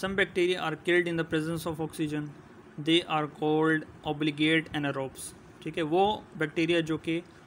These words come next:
ऑक्सीजन अगर मौजूद होगी तो मर जाएंगे, इनको हम कहते हैं obligate anaerobes, यानी कि वो सिर्फ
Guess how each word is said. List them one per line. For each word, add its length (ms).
ऑक्सीजन 520
अगर 220
मौजूद 460
होगी 220
तो 120
मर 280
जाएंगे, 420
इनको 240
हम 140
कहते 260
हैं 100
obligate 720
anaerobes, 640
यानी 160
कि 80
वो 100
सिर्फ 260